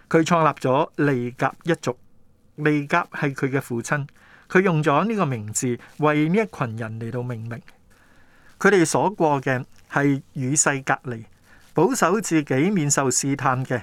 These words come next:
一種純潔生活。耶利米書三十五章提到佢哋專一為神嘅實例，因為佢哋對神專心一意，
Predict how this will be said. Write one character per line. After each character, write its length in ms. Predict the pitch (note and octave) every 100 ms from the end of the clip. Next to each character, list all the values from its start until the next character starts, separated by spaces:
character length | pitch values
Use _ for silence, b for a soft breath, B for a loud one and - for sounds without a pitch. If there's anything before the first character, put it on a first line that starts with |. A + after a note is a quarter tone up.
| -
一 100 | F3
種 200 | - B2+
純 240 | C#3+ A2
潔 160 | A2 B2
生 280 | - D3+ C#3
活。 80 | A#2 _ _ _ _ _ _ -
耶 160 | C3 C#3+
利 100 | D#3
米 80 | D3+
書 300 | F3 - A3
三 220 | A3+ A3+
十 80 | G3+
五 180 | D3 B2
章 200 | C#3+ F3+
提 220 | F3+ A#2
到 120 | A#2 C3+
佢 200 | B2+ C3+
哋 180 | C3 B2+
專 300 | - A3+ A3
一 60 | A3 - D3
為 240 | C#3 A#2+
神 240 | - A2+ A2
嘅 80 | B2
實 160 | - -
例， 200 | B2+ A#2 - b b b b b b
因 160 | F3 F#3
為 160 | E3
佢 120 | D3 D#3+
哋 180 | D3+
對 180 | C#3+ D#3
神 240 | D3+ A#2+ A#2+
專 300 | - G#3 G3+
心 200 | F#3+ F3
一 60 | - C3
意， 100 | A#2+